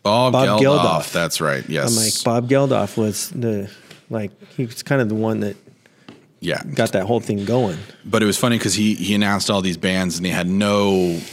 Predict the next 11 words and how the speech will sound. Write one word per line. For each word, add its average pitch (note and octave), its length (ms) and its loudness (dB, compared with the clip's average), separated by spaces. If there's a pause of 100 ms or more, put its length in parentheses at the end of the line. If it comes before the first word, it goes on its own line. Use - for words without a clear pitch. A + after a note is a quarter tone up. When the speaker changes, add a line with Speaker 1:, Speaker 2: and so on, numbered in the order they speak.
(180)
Speaker 1:
booking G2+ 360 0
of E2 120 -2
them E2 160 -2
at D#2 140 -2
all. E2+ 160 2
No G2+ 220 2
official A2 360 0
booking. F2+ 600 -2
None G#2 240 0
of G#2+ 120 -2
them G#2 140 0